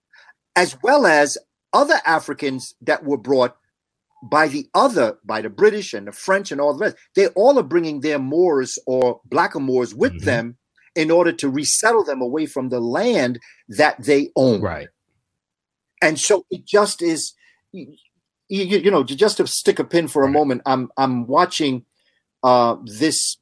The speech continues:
Speaker 1: preparation for the marriage of, of, of Harry
Speaker 2: Uh-huh. <laughs>
Speaker 1: with, with his
Speaker 2: Right.
Speaker 1: sister.
Speaker 2: Yep.
Speaker 1: And everybody's talking about an, an, an African-American,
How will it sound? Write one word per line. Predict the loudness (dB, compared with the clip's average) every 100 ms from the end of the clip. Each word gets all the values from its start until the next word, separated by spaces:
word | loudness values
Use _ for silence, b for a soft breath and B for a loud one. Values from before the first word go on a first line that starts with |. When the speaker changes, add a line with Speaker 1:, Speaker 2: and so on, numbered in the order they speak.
| _
Speaker 1:
preparation | -2 0 2 2 0 -4
for | -4
the | -4
marriage | 0 2 2 0 -4
of, | -8 -10 -4
of, | -2 -2 -6
of | -6 -6 -6
Harry | -2 2 2
Speaker 2:
Uh-huh. | 0 -4 -6 -8 -2 -2 -2 -2 -4 -4 -14 -16
<laughs> | _ -14 -10
Speaker 1:
with, | -4 -4 -4 _ _ -4
with | -4 -4
his | -4
Speaker 2:
Right. | 2 4 4
Speaker 1:
sister. | 0 -8 -4
Speaker 2:
Yep. | -2 -4 -6 _ _ _ _ _ _ _
Speaker 1:
And | 2 4 4
everybody's | 4 4 4 2 0
talking | 0 2 2 0
about | -2 2 4 4 0 _ _ _ _
an, | -2 -2 0
an, | -4 -4
an | -2
African-American, | 0 0 -4 -8 -2 0 0 -2 -6 -8